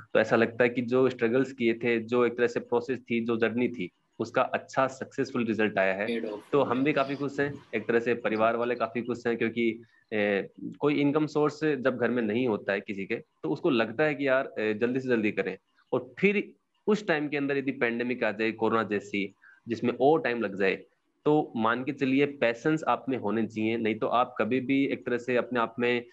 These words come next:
Speaker 1: ए, आप depression के शिकार हो सकते हैं। तो पेशेंस बनाए रखें, खुश रखें, खुश रहें, उससे अब बढ़ के कुछ नहीं है। ऐसा आप करते जाएंगे तो आप जीवन में कोई भी exam हो, चाहे तो simple exam है,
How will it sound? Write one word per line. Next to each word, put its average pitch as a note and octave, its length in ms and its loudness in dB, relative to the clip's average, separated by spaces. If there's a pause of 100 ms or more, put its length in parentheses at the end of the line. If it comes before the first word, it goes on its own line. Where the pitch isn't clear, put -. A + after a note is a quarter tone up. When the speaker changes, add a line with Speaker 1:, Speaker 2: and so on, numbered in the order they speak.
(220)
Speaker 1:
ए, G#2 280 0
आप G#2+ 220 2
depression A2 400 -2
के A2 80 2
शिकार G2 280 0
हो F#2+ 60 -8
सकते F#2+ 300 -8
हैं। F#2 220 -6 (360)
तो D#3 60 2
पेशेंस C3 440 0
बनाए D3 240 4
रखें, D3 400 0
खुश D3+ 260 0
रखें, C#3 420 0 (120)
खुश D#3 240 -2
रहें, B2 380 2 (120)
उससे D#3 320 -2 (140)
अब A2+ 100 2
बढ़ A2 160 0
के A#2+ 120 -4
कुछ A2+ 220 -4
नहीं F2+ 200 0
है। F2 140 -4 (540)
ऐसा C3 200 2
आप C#3 120 -2
करते C3+ 220 2
जाएंगे C3 280 4
तो C3 100 0
आप B2+ 240 4
जीवन B2+ 220 0
में C3+ 80 2
कोई D#3+ 320 2
भी E3 80 4
exam A2+ 320 0
हो, A2 120 -4
चाहे C3 220 2
तो C#3 80 -2
simple C3+ 300 -2
exam G2 380 -2
है, F#2 80 -6